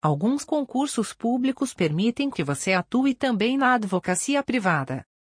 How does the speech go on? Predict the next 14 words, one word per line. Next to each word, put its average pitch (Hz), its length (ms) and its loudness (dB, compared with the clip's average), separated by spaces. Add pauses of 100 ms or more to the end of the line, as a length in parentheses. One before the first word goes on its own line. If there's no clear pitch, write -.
(800)
A 190 120 2
dupla 285 360 2
jornada 254 500 2
é 294 40 2
super 285 380 0
cansativa 240 760 0
e 262 60 2
desgastante, 220 960 0 (380)
mas 240 260 2
também 269 460 0
possui 240 400 2
grandes 240 440 -2
vantagens 226 640 2
como: 147 420 0